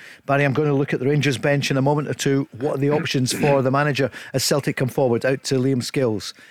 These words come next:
down the left. He's looking up for options. Um, Bernardo goes on a run. So does Greg Taylor. It's, uh, Lewis Palmer now. Plays it to the far post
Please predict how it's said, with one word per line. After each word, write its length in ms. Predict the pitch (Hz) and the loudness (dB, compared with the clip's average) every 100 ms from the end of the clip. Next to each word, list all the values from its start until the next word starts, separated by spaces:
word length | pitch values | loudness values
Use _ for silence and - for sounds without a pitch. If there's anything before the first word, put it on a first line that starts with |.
| - _ 113 - | -20 _ -20 -2
down 380 | 139 139 131 - | 0 2 0 -4
the 80 | 135 | -2
left. 400 | 139 120 98 - - - | 2 0 -2 -12 -14 -4
He's 140 | 117 | 0
looking 180 | 139 185 | 2 2
up 100 | 156 | 0
for 140 | 165 | 0
options. 540 | 151 127 170 165 - - _ _ _ _ | 0 0 0 0 -4 -8 _ _ _ _
Um, 300 | 117 117 117 - | -4 -4 -6 -10
Bernardo 480 | 113 110 127 135 139 | -4 0 0 0 -2
goes 400 | 117 135 135 117 | 0 0 0 -2
on 160 | 120 127 | -4 -2
a 80 | 123 | 0
run. 380 | 135 143 139 - _ | 0 0 -4 -10 _
So 100 | _ | _
does 140 | 117 113 | -10 -8
Greg 300 | - 120 - | -2 -2 0
Taylor. 400 | 175 180 170 - - - _ _ _ 101 | 0 4 2 0 -10 -20 _ _ _ -12
It's, 300 | - - - | -8 -6 -2
uh, 220 | 117 113 - | 0 -2 -2
Lewis 240 | 131 135 | -2 -2
Palmer 380 | - 151 160 151 | 0 0 2 2
now. 180 | 127 120 | 2 2
Plays 340 | - - 143 | -2 -4 -2
it 160 | 156 - | -2 -6
to 260 | - 143 139 | -2 0 2
the 160 | 123 120 _ _ _ | -2 -4 _ _ _
far 420 | - 143 147 143 | -6 0 0 0
post 500 | - 160 170 - | 0 0 0 -4